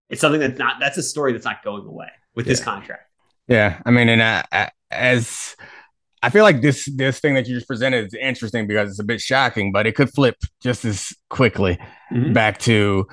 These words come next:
Speaker 2: the Bills having an e-, easy division. If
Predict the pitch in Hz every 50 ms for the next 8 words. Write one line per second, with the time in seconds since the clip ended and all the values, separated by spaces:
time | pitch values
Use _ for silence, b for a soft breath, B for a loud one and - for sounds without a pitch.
0 | B B B 127 117 101 117 117 110 110 101 - 110 110 104 107 101 104 104 104
1 | 110 110 101 - - _ 113 117 107 92 101 95 98 95 92 92 90 85 - 85
2 | 78 82 - - - 104 101 95 90 - -